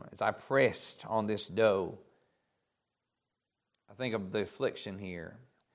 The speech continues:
And we read there in, in Isaiah how he was afflicted. And this is what they did to the Son of God, the Son of Man, the Son of God, for our behalf.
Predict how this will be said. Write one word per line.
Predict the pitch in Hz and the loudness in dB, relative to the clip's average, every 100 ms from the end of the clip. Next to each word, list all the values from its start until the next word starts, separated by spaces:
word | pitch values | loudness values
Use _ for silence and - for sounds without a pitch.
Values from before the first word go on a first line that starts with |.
| - | -10
And | 107 | 0
we | 113 110 | 2 4
read | 120 139 131 | 4 4 6
there | 120 120 117 | 8 8 6
in, | 113 113 110 101 | 4 2 2 -2
in | 110 113 | 0 4
Isaiah | 113 113 110 131 139 101 98 | 6 4 6 8 8 6 6
how | 107 104 | 4 6
he | 117 | 4
was | 110 101 | 2 0
afflicted. | - 156 - - 90 - - - _ _ _ _ _ _ - | 2 4 4 2 -8 -8 -16 -20 _ _ _ _ _ _ -8
And | 101 | 0
this | 123 131 | 2 4
is | 120 - | 2 2
what | 107 120 | 4 4
they | 117 | 4
did | 113 131 | 6 4
to | 117 | 4
the | 110 | 2
Son | - 127 | 2 2
of | 117 110 | 4 8
God, | 127 117 104 90 | 12 12 10 4
the | 95 | 0
Son | 123 | 2
of | 123 98 | 2 2
Man, | 120 123 110 92 92 - _ _ _ _ _ _ _ | 4 4 4 2 -4 -12 _ _ _ _ _ _ _
the | - | -4
Son | 135 135 | 2 4
of | 113 110 | 6 12
God, | 127 117 92 92 - - - _ _ _ _ - | 12 12 12 8 -2 -14 -20 _ _ _ _ 0
for | 113 - | 2 6
our | 123 135 113 | 10 10 8
behalf. | 92 95 98 - | 2 -4 -8 -10